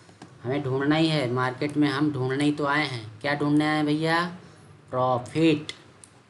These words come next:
ठीक है। देखिए यहाँ पे भी कुछ बना हुआ है, अब इसके बारे में आप लोग comment करके बताइएगा कि क्या बना हुआ है,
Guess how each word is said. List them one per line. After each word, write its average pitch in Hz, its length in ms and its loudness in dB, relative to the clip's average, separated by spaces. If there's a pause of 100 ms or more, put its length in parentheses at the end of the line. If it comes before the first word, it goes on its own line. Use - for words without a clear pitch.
ठीक 113 200 -12
है। 160 280 2 (520)
देखिए 131 400 -4 (800)
यहाँ 135 200 0
पे 143 140 -2
भी 143 100 -2
कुछ 147 240 -4
बना 131 300 2
हुआ 139 240 -2
है, 165 220 0 (320)
अब 131 120 0
इसके 139 300 0
बारे 135 300 0
में 135 80 -2
आप 131 180 -2
लोग 135 200 -6
comment 131 300 -2
करके 127 280 -6
बताइएगा 123 580 -4
कि 107 180 -10
क्या 123 260 -2
बना 117 260 0
हुआ 107 220 -4
है, 98 160 -8